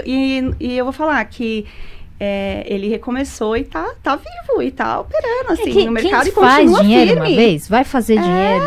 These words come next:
Speaker 2: de novo, de novo, de novo.
Speaker 1: Não
Speaker 2: O negócio
Speaker 1: desiste.
Speaker 2: é só entender onde que tá o padrão do looping do
Speaker 1: É.
Speaker 2: erro, né? Assim,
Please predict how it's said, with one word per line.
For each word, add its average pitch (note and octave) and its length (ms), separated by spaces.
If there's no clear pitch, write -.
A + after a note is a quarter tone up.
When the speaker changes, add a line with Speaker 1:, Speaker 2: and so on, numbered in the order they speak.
Speaker 2:
de G#4+ 160
novo, F3 160
de F3 100
novo, F3+ 200
de G3+ 80
novo. G3 160
Speaker 1:
Não D#4+ 80
Speaker 2:
O - 20
negócio G#3 160
Speaker 1:
desiste. G3 240
Speaker 2:
é A3+ 80
só A3 460
entender A#3 500
onde A#3 200
que - 120
tá A3+ 160
o A#3 60
padrão G#3+ 440
do A3+ 80
looping G#3+ 460
do G#3 180
Speaker 1:
É. G3 140
Speaker 2:
erro, E3 240
né? D#3+ 320
Assim, B3 280